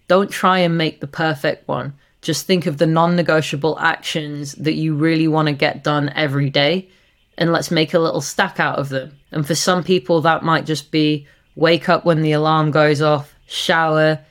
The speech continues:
eat breakfast, and not have to be in a rush. If you want to get more out of your mornings and fit a workout in,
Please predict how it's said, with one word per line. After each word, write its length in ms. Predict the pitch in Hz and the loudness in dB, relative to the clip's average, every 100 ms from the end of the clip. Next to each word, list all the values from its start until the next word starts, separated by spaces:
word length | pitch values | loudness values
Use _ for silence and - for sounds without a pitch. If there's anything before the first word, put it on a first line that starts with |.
| _ _ _ | _ _ _
eat 260 | 175 151 143 | -2 -2 0
breakfast, 560 | 156 - - 147 - | 0 0 -4 -4 -2
and 200 | 143 139 | -2 -2
not 160 | 151 147 | -4 -6
have 260 | - 143 | -4 -4
to 100 | - | -4
be 180 | 143 143 | -4 -2
in 100 | 135 | 0
a 100 | 131 | 0
rush. 440 | 131 - - - - _ _ - | 0 -2 -8 -20 -20 _ _ -2
If 180 | 185 208 | 0 2
you 100 | 202 | 2
want 140 | 202 | 2
to 40 | |
get 180 | 180 170 | 2 0
more 300 | 160 170 170 | 2 4 4
out 140 | 170 151 | 4 2
of 80 | |
your 180 | 156 151 | 2 2
mornings 880 | 151 185 202 160 143 165 190 - - _ | 2 2 2 2 0 -2 -6 -12 -18 _
and 180 | 165 156 | -2 -2
fit 200 | - 165 | 0 0
a 60 | 156 | 2
workout 640 | 147 190 196 170 147 139 | 2 2 0 0 -2 0
in, 320 | 139 156 196 | -2 -2 -4